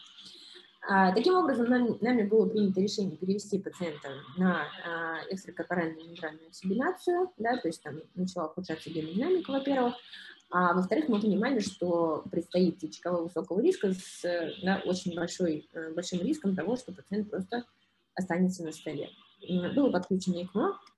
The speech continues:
а, да, начата экстракорпоральная мембранная оксигенация, как видите, сначала поток, в общем-то, не такой большой был, там, да, порядка полутора литров. А, когда нам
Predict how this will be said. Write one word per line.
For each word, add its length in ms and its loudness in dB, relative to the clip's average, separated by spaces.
а, 360 2
да, 140 0
начата 360 -2
экстракорпоральная 840 -6
мембранная 380 -4
оксигенация, 560 -2
как 180 -6
видите, 240 -2
сначала 340 -4
поток, 320 -8
в 20 -12
общем-то, 320 -14
не 100 -18
такой 240 -10
большой 300 -2
был, 140 0
там, 220 -8
да, 120 -10
порядка 380 -6
полутора 380 -6
литров. 340 -2
А, 440 2
когда 280 2
нам 260 0